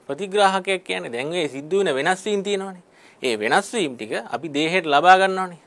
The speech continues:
දැන් මොනවා හරි දෙයක් දකින්න නම් ඇහැ තමා පාවිච්චි වෙන්නේ. ඊළඟට දෙයක් ඇහෙන්න නම්,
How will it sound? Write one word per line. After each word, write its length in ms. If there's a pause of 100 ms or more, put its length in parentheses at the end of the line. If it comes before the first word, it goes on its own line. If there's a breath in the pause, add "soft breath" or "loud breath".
(140)
දැන් 180
මොනවා 200
හරි 140
දෙයක් 240
දකින්න 260
නම් 300
ඇහැ 240
තමා 280 (920 soft breath)
පාවිච්චි 360
වෙන්නේ. 140
ඊළඟට 580
දෙයක් 200
ඇහෙන්න 320
නම්, 220